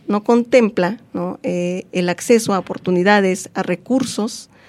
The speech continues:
de manera, eh, igualitaria con los hombres. Es decir, ellos de por sí, al tener la posibilidad de estar en los espacios públicos, a tener trabajos remunerados, pues obviamente cuentan, ¿no? con, con los recursos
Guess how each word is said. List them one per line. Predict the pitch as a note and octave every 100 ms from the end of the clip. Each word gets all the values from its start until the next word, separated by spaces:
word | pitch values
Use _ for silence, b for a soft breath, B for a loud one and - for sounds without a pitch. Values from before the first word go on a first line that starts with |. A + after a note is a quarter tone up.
| b b
de | B3 G#3
manera, | G3+ G3+ G#3+ G#3 A3+ A3
eh, | - F#3+ F#3 F3+ F3+ - -
igualitaria | - G3+ G3 F#3 F#3 G3 G3 G3
con | G3 F#3+
los | G3
hombres. | D4 C#4 A#3 F#3
Es | F#3
decir, | F#3+ A#3 A3+ -
ellos | A3 G#3 F3
de | F3
por | - G3
sí, | A3 G3+
al | F3+
tener | F#3 F#3 F#3 F#3 B B B B
la | - F#3+
posibilidad | F3+ F#3+ A3+ G#3 G3+ G#3
de | G3+
estar | G3+ G3+
en | G3+
los | F#3+
espacios | F#3+ - F#3+ - A3+
públicos, | - C#4 A3+ G#3 A3 C#4+ - B B B _ _
a | F#3+
tener | F#3+ F#3+ G3 G3
trabajos | - F3 F3+ G#3+ A#3
remunerados, | A#3+ B3+ B3+ C4 A#3 G#3+ C#4 -
pues | F#3+ -
obviamente | G3 G3+ G3+ G3 G#3
cuentan, | - A3 C4+ F3+ E3+ - _
¿no? | F3+ F#3 D4+
con, | F3+ F3+
con | - F3+ F3
los | F3
recursos | F3+ F3+ B3+ B3 - A3 -